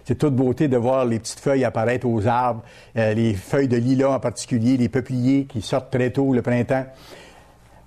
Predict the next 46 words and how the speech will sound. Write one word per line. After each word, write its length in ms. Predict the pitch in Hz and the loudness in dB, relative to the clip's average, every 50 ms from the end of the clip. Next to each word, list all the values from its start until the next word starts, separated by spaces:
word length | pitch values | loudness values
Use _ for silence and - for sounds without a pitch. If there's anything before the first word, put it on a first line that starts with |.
| - - - | -20 -10 -4
Alors, 280 | - 113 123 131 139 - | -2 0 2 2 2 0
il 80 | 135 123 | 0 2
dit, « 160 | 113 127 139 | 2 2 2
Dès 160 | 120 160 208 233 | 2 2 2 2
que 240 | - - 180 175 | 2 0 0 0
ces 180 | 156 - 175 147 | 0 2 0 0
branches 300 | 131 170 165 180 185 143 | 2 2 2 2 2 2
deviennent 340 | 120 143 135 135 143 143 135 | 0 0 2 2 0 0 0
tendres 300 | - 156 170 185 185 147 | 0 0 0 0 0 -2
et 60 | 135 | -2
que 100 | - 143 | -2 0
les 160 | 127 131 123 | 0 0 0
feuilles 220 | - - 139 127 120 | 0 0 0 -2 0
poussent », 500 | - - 208 254 226 - - - - _ _ _ | 0 0 0 0 0 -4 -8 -14 -20 _ _ _
qu'est-ce 200 | - 180 - - | -4 -4 -4 -2
que 40 | |
ça 120 | - 156 139 | -2 0 0
veut 100 | 135 139 | 0 0
dire ? « 180 | 131 202 233 185 | 2 2 0 0
Vous 100 | 156 - | 0 0
savez 300 | - 190 175 170 214 208 | 0 0 2 2 2 0
que 100 | - 190 | 0 0
l'été 420 | 175 165 - - 196 196 - - - - - - _ _ | 0 0 0 0 -2 -2 -2 -6 -14 -20 -20 -20 _ _
est 120 | 151 143 139 | -2 -2 -2
proche. » 560 | - - 190 233 190 131 - - - - - _ - | 0 0 2 2 0 0 -4 -12 -16 -18 -20 _ -4
Verset 260 | 131 131 - - 151 | -2 -2 0 0 0
vingt-neuf. « 420 | 135 147 147 139 - 151 139 123 - - _ _ - | 0 0 0 0 0 -2 -2 -2 -4 -10 _ _ -6
De 80 | 113 143 | -2 0
même, 380 | 165 190 202 190 151 123 110 | 2 2 2 2 0 0 -2
quand 160 | - 156 170 180 | 0 -2 0 0
vous 100 | 175 190 | 0 0
verrez 260 | 170 180 175 175 196 | 0 0 2 0 0
ces 200 | 180 - 170 151 | 0 0 -2 -2
choses 320 | 131 - 214 220 214 160 156 | 0 0 0 0 2 2 2
arriver, 380 | 147 135 127 123 127 120 - - _ _ _ _ _ _ _ _ _ _ | 0 0 -2 -4 -4 -6 -6 -10 _ _ _ _ _ _ _ _ _ _
sachez 340 | - - 160 151 - - 214 | -4 -4 -2 -2 0 0 0
que 80 | 180 175 | 0 2
le 160 | 151 143 131 | 0 0 0
Fils 260 | 135 - 226 233 180 | 0 0 0 0 2
de 100 | 151 160 | 2 0
l'homme 260 | 151 160 170 175 170 170 - | 2 2 2 0 -2 -6 -12
est 80 | 127 113 | -12 -6
proche, 480 | - 160 156 135 - - - - - _ _ _ _ _ _ _ _ _ _ _ | -2 -2 -2 -2 -2 -8 -16 -20 -20 _ _ _ _ _ _ _ _ _ _ _
à 100 | - 143 | -2 0
la 100 | 151 151 | 0 0
porte. » 380 | 147 165 156 120 - - - - | 0 0 -2 -2 -4 -8 -18 -20